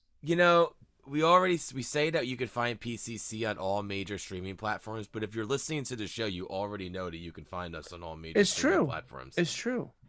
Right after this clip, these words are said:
Speaker 1: Yeah.
Speaker 2: It's
Speaker 1: I think
Speaker 2: true.
Speaker 1: we should take that out of our spiel. I think that's
Speaker 2: Okay.
Speaker 1: unnecessary inf-, I think that's filler.
Speaker 2: I think you're right. It is filler.
Speaker 1: Yes.
Speaker 2: Um, you can also find us on Instagram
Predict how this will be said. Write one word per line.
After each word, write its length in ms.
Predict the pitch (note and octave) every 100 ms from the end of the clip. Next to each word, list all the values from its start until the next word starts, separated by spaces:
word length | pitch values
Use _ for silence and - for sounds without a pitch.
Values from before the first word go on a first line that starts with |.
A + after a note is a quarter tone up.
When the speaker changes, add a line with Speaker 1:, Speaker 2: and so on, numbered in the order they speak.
| - -
Speaker 1:
Yeah. 220 | F2 D#2 - -
Speaker 2:
It's 180 | D#3
Speaker 1:
I 40 | -
think 120 | F#3
Speaker 2:
true. 80 | A#3+
Speaker 1:
we 80 | F3+
should 180 | E3
take 220 | D#3 C#3+ D3
that 160 | C3+
out 200 | C3 C3
of 80 | G#2
our 80 | G#2
spiel. 340 | - B2 E2 - - - - B2+
I 40 |
think 60 | D3
that's 120 | G3+
Speaker 2:
Okay. 120 | F3
Speaker 1:
unnecessary 580 | F#3 B2 B2 - B2+ A2
inf-, 120 | A2
I 100 | -
think 120 | D#3+ C#3
that's 160 | C3
filler. 320 | - D#3 F2 - - - -
Speaker 2:
I 80 | G3
think 180 | B3+
you're 100 | A3
right. 140 | C4 G3+
It 60 |
is 140 | F3+ D3+
filler. 380 | - A#2 G2 - _ _
Speaker 1:
Yes. 400 | A2+ G2+ - - -
Speaker 2:
Um, 360 | D3+ D3+ D3 C#3+
you 120 | F#3
can 100 | F3+
also 200 | F#3 F#3
find 220 | E3 F#3
us 100 | F3
on 80 | E3+
Instagram 580 | E3+ E3 D#3 E3 D#3+ D3+